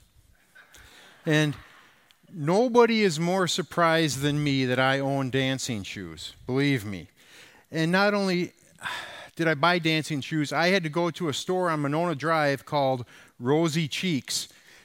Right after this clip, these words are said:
to buy them. I had to go there twice. I was the only guy in the store, but my wife was with me, so that helped a little bit. But I have dancing shoes because a little bit before covid hit, my wife and I started taking dancing lessons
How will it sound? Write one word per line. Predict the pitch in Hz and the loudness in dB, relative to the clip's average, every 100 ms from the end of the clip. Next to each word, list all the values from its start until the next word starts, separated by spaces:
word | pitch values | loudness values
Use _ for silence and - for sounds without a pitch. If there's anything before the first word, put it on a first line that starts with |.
| _ | _
to | 147 | 0
buy | 117 147 147 | 4 4 4
them. | 127 98 73 - - - - - | 2 -2 -6 -16 -20 -20 -20 -8
I | - 147 | 0 2
had | 175 185 | 4 2
to | 160 | 0
go | 151 180 | 0 2
there | 180 170 147 - _ - | 2 0 -2 -10 _ -12
twice. | - 180 202 196 - - - - | 0 2 4 2 -2 -6 -12 -6
I | 131 | -2
was | 135 | -2
the | 135 | 0
only | 175 180 165 | 0 0 2
guy | 170 170 | 2 2
in | 165 | -2
the | 139 | -4
store, | - 170 165 165 - _ _ _ - | -4 0 0 -2 -6 _ _ _ -10
but | 123 | -6
my | 127 127 | -4 -2
wife | 147 156 - | 0 0 -2
was | 135 127 | -6 -4
with | 139 - | -6 -4
me, | 143 | -4
so | 127 127 | -4 -2
that | 127 | -2
helped | 120 123 - | -2 -4 -6
a | |
little | 113 107 | -6 -4
bit. | 92 95 - - - - | -4 -8 -10 -20 -20 -14
But | 175 | -2
I | 165 220 | 2 4
have | 220 170 | 4 2
dancing | 127 175 208 - 170 | 2 0 0 -2 -4
shoes | - 147 147 151 | -2 0 0 -2
because | - - 160 151 143 - - - _ | -6 0 2 2 0 -4 -10 -20 _
a | 156 | -2
little | 151 190 214 | 2 4 4
bit | 202 165 | 4 2
before | 170 - 190 170 143 - _ _ - | -4 0 2 2 0 -8 _ _ -2
covid | 196 190 151 | 0 2 0
hit, | 123 139 147 - | 0 0 -2 -4
my | 135 | -4
wife | 143 170 180 - | 0 0 -2 -2
and | 139 | -2
I | 123 123 135 | 0 0 -4
started | - 139 131 | -4 -4 -2
taking | 151 143 147 | -2 -4 -4
dancing | 120 135 165 170 156 120 | -2 -2 -2 -4 -4 -2
lessons | 113 - 135 | -2 -4 -10